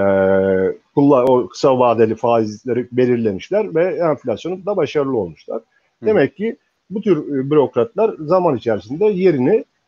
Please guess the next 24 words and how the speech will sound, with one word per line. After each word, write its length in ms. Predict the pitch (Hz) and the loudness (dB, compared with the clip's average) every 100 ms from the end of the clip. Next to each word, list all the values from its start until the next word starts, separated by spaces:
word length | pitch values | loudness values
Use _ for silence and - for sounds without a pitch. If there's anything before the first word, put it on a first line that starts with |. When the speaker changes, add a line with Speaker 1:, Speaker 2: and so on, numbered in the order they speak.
| _ _ | _ _
Speaker 1:
e, 240 | 147 143 143 | -8 -6 -4
daha, 440 | 156 196 196 143 131 | 0 2 0 0 0
e, 220 | 123 120 | 0 2
bağımsızlığını 760 | 127 127 - 135 123 131 135 151 | 2 2 -2 -14 -8 -6 -4 -6
kullanmayı 520 | - 139 139 139 143 | -8 -2 -2 0 -2
sevmeyen 500 | - 156 107 143 170 | -2 -4 -2 -2 -2
bürokratlara 540 | 156 - 139 - 143 | -4 -4 -6 -4 -4
terk 280 | 131 104 - | -4 -6 -8
etmiş. 360 | - _ - _ _ _ _ _ _ | -20 _ -20 _ _ _ _ _ _
Şey 320 | - 151 277 | 0 2 4
var, 160 | 254 170 127 | 4 2 0
e, 460 | 117 107 101 98 - | -2 0 -2 -6 -8
ayrıca, 560 | 120 110 104 92 160 113 | -4 -2 -2 -4 -6 -6
e, 300 | 107 107 98 | -8 -6 -2
defokte 480 | 113 113 117 - 104 | -2 -2 -6 -6 -8
durumlardan 580 | 104 107 104 104 107 113 | -6 -4 -4 -4 -6 -6
bir 40 | |
tanesi, 380 | 107 101 95 110 | -8 -8 -8 -8
benim 180 | 113 117 | -4 0
hala 260 | 139 127 | 2 2
aklımın 300 | 110 - 110 | 0 -4 -4
almadığım 440 | 110 107 98 85 76 | -2 -2 -4 -8 -16
bir 60 | - | -12
şey. 180 | 247 | -12